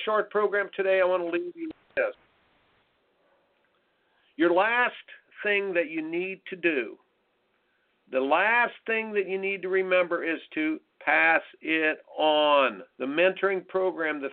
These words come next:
three-tier mentoring program, everyone having a teacher, everyone having a student, everyone having a best friend that you hold accountable, that you hold them accountable, they hold you accountable.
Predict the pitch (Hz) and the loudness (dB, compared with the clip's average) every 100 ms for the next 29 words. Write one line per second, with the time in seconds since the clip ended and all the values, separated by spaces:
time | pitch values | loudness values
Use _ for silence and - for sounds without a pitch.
0 | - 185 190 - 190 170 175 175 170 156 | -6 -6 -6 -2 -2 0 0 0 -2 -8
1 | 151 - 147 131 139 131 151 170 170 175 | -6 -4 -2 0 2 4 4 4 4 4
2 | 156 156 175 170 175 165 - 180 175 135 | 2 2 2 2 -2 -6 -8 -10 -10 -4
3 | 127 135 147 156 143 160 165 160 - - | -2 -2 -4 -4 -2 -4 -4 -8 -12 2
4 | 170 160 127 127 143 156 156 135 156 160 | 4 4 2 2 2 -2 -2 0 4 2
5 | 156 160 147 - _ _ - 160 165 139 | 2 -6 -8 -14 _ _ 0 4 4 4
6 | 170 160 - - - 175 170 143 131 113 | 4 4 0 -8 2 4 6 4 2 -4
7 | _ _ _ _ - 139 135 147 165 143 | _ _ _ _ 2 2 0 -2 0 2
8 | 175 170 156 165 165 165 151 160 151 147 | 2 0 -2 -4 -2 -4 -4 -4 -4 -6
9 | - _ _ _ - - 180 175 160 151 | -10 _ _ _ -20 -2 0 2 2 4
10 | 180 147 170 202 196 190 202 208 196 190 | 2 2 0 0 -2 -4 -2 -2 -2 -2
11 | 143 147 135 165 143 143 170 165 - 143 | -2 -2 0 -2 -4 -2 0 -2 -4 -8
12 | 120 101 92 | -6 -8 -12